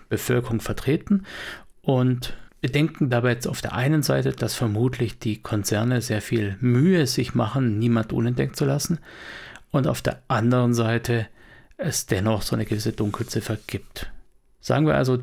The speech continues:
aus diesen zehn Prozent werden bis zu zwanzig Prozent meinetwegen, das wäre doppelt so viel. Und dann schauen wir uns die durchschnittliche Gruppe an und schauen uns an, wie viele Magiewirkenden die unterwegs so trifft.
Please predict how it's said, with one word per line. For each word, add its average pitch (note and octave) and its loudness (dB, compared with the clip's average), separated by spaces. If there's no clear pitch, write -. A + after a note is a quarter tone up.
aus B2 -2
diesen A#2+ -2
zehn F#3 2
Prozent C3 -2
werden G#2+ -2
bis G3+ 2
zu G#3 0
zwanzig E3 -2
Prozent G#2+ -2
meinetwegen, G#2 -4
das A2 -4
wäre A2+ -4
doppelt C3 -2
so G#2+ -2
viel. - -4
Und A2+ -2
dann A#2+ 0
schauen C3+ 2
wir C3 2
uns C3 0
die - -6
durchschnittliche A#2+ 0
Gruppe B2 0
an F#3 4
und A2+ -2
schauen A2+ 2
uns A2+ 0
an, B2+ -2
wie A2+ -4
viele A2+ -2
Magiewirkenden A2 -2
die G#2 -2
unterwegs A2 -2
so A2 -2
trifft. - -10